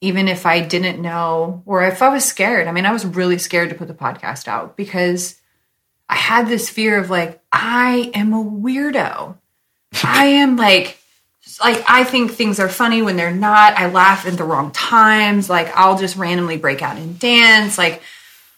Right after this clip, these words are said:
it's like, man, I'm gonna talk about mushrooms and ayahuasca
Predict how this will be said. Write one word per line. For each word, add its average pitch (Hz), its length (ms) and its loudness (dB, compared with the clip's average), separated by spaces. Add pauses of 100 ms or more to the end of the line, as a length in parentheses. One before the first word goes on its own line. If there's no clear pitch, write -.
(120)
it's - 140 -6
like, 233 180 -6
man, 269 260 6
I'm 240 140 4
gonna 220 180 2
talk 190 300 -4
about 175 320 2
mushrooms 208 720 2
and 170 100 0
ayahuasca 165 720 4